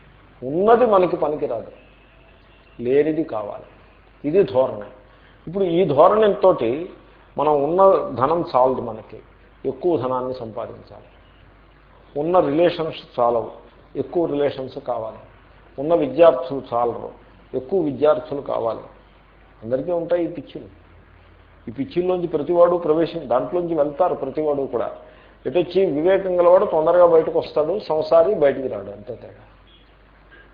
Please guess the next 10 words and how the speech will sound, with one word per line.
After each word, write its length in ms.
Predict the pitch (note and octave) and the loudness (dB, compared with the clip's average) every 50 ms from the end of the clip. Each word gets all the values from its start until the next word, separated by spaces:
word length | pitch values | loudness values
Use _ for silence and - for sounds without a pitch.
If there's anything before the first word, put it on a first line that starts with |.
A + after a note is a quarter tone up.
| - - - - - - - - | -20 -20 -20 -20 -20 -20 -4 -2
కాబట్టి 600 | G3 E3+ F#3 G3+ G#3 D#3 C3+ C3+ D3 E3+ F#3 G#3 - - - - _ _ _ _ - - - F3 | 0 0 0 0 0 0 -2 -2 -2 -4 -6 -10 -16 -20 -20 -20 _ _ _ _ -20 -8 -6 -4
so 100 | F3+ F#3 - - C#3 | -4 -4 -4 -6 -6
ఉన్నది 440 | C#3+ D#3 E3+ F#3 F#3+ G3 G3 A3 | -6 -4 0 2 4 6 6 6
పనికిరాదు. 600 | G3+ F#3+ E3+ F3 F3 E3 E3+ D3 B2+ A2 A2+ A2 - - - - - _ _ _ _ _ _ - D#3+ D3+ D3 C3 - - | 6 6 4 4 4 2 2 2 2 2 -2 -6 -10 -14 -20 -20 -20 _ _ _ _ _ _ -16 -16 -16 -16 -10 -2 2
పేరు 200 | D#3+ F#3 F3+ F#3+ | 4 4 4 4
ప్రఖ్యాతులు 720 | - - E3+ E3 - - - E3 E3 D3+ - C3 A#2+ A2 A2+ - - - - - - - - - _ _ - - - | 0 0 -2 -4 -4 -2 2 4 4 4 4 0 -4 -8 -10 -14 -18 -20 -20 -20 -20 -20 -20 -20 _ _ -18 -10 -6
ఇవి. 360 | D3 C#3 C#3 C3+ A#2 - - - - - - - - - - - - | -4 -2 0 0 -2 -2 -6 -12 -18 -20 -20 -20 -20 -20 -16 -10 -6
ఉన్న 200 | D3 E3 F#3+ G3 | -2 0 2 2
పేరు 280 | F3 F3 F3+ F#3 F#3 F3+ | 2 2 2 2 2 0
ప్రఖ్యాతులు, 800 | D#3 E3+ F3 - - - D#3+ E3 D#3+ - F#3 F#3+ G3+ G#3 F#3 | -2 -4 -4 -4 0 2 4 4 4 2 0 -2 -2 -2 -4